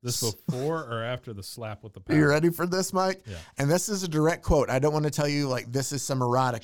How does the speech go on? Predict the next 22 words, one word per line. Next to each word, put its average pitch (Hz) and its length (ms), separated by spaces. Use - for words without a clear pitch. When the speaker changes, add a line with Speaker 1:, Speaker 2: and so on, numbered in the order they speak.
Speaker 1:
Sure. 123 180
Speaker 2:
but 120 220
it 110 180
definitely 123 400
sounds 113 400
like 101 260
it. 104 120
Okay? 127 160
Speaker 1:
This 180 80
is - 60
two 185 260
guys 139 420
rowing 147 340
against 123 360
each 104 160
other 101 220
Speaker 2:
In 135 60
a 135 80
race. 143 720
Speaker 1:
for 127 100
Speaker 2:
And, 117 160
Speaker 1:
a, 107 80